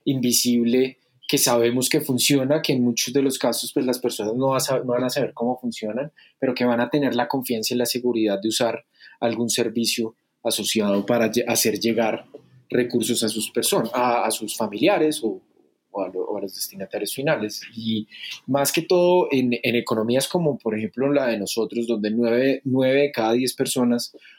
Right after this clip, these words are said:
usa efectivo como medio de pago, los canales digitales son, son muy, muy, eh, todavía no son, eh, masificados, pues efectivamente el, las, la, los sistemas digitales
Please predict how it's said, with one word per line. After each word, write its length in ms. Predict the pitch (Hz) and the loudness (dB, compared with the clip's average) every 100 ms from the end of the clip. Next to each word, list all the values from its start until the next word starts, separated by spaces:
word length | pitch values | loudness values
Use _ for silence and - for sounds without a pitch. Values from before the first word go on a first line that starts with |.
| _ | _
usa 220 | 135 139 | -2 0
efectivo 460 | 135 123 - 110 117 | 0 -4 -2 -2 0
como 240 | 135 127 | 0 0
medio 260 | 107 101 110 | -2 0 0
de 80 | 127 | 0
pago, 320 | 120 98 113 | -2 -2 -2
los 180 | 113 - | -2 -4
canales 380 | - - 101 | -8 -12 -8
digitales 520 | 101 123 110 - - 101 | -6 -6 -6 -6 -6 -6
son, 280 | 110 113 - _ _ _ | -6 -6 -12 _ _ _
son 240 | - 113 110 | -8 -4 -2
muy, 240 | 120 123 | 0 2
muy, 760 | 120 123 123 120 120 117 117 - - - - - - _ | 2 2 2 4 2 0 -2 -8 -20 -20 -20 -20 -20 _
eh, 160 | 117 107 | -4 0
todavía 540 | 131 120 113 107 110 120 | 2 2 2 2 2 2
no 100 | 123 | 2
son, 380 | 127 120 117 - - - _ _ | 2 2 0 -6 -20 -20 _ _
eh, 640 | 127 117 117 113 110 110 | 2 4 4 4 4 4
masificados, 1000 | 113 117 127 - - 123 107 113 123 - _ _ _ _ | 4 2 0 -2 -2 -2 2 0 -2 -6 _ _ _ _
pues 160 | - 139 | 0 0
efectivamente 1040 | 131 117 - 123 127 151 147 156 156 165 - | 0 -2 0 2 4 2 2 4 4 2 2
el, 680 | 135 123 117 110 110 101 _ | 2 2 0 0 -2 -8 _
las, 760 | 123 117 110 104 - - - - _ | -2 0 0 0 0 -2 -2 -6 _
la, 180 | 110 98 | -8 -8
los 240 | 131 120 117 | -4 -2 0
sistemas 800 | 117 - 123 131 147 147 - - | -2 0 0 2 2 0 -4 -2
digitales 880 | 160 - 117 120 113 131 131 - | -4 -4 -2 0 2 0 -2 -6